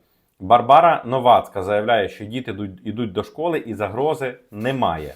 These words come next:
Міністерка освіти Польщі Барбара Новацька заспокоїла батьків в регіонах, де вночі тривала активна військова операція зі збиття дронів Р Ф. Підляське, Мазовецьке, Люблінське воєводства. «Діти можуть спокійно йти до школи, загрози немає.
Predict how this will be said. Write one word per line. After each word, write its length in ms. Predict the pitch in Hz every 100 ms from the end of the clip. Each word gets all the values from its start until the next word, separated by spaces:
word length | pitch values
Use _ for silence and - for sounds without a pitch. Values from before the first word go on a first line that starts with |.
| _ _
Міністерка 580 | 110 143 147 - - 113
освіти 340 | 113 160 160
Польщі 360 | - 135 123 92
Барбара 420 | 123 113 101 95
Новацька 480 | 104 135 170 - 110
заспокоїла 600 | 110 - 123 127 113 98
батьків 420 | 92 92 143 131
в 60 | 98
регіонах, 520 | 95 107 135 165 151 - _ _ -
де 120 | 113
вночі 280 | 107 104 147
тривала 440 | 117 110 123 107
активна 360 | 95 139 135 110
військова 420 | 98 - 127 104
операція 480 | - 117 143 - 104
зі 120 | 101
збиття 340 | 92 185 131
дронів 380 | 107 113 127 113
Р 120 | 107 98
Ф. 140 | 80 - _ _ _
Підляське, 560 | - 104 131 165 - 120
Мазовецьке, 580 | 104 98 117 147 - 101
Люблінське 440 | 131 131 110 113
воєводства. 640 | 107 104 90 80 - 71 71 _ _ _
«Діти 380 | 101 113 190 160
можуть 280 | 127 120 117
спокійно 420 | - 113 165 147
йти 180 | 120 120
до 100 | 107
школи, 420 | - 160 180 170 -
загрози 460 | 101 98 135 131
немає. 420 | 110 90 78 71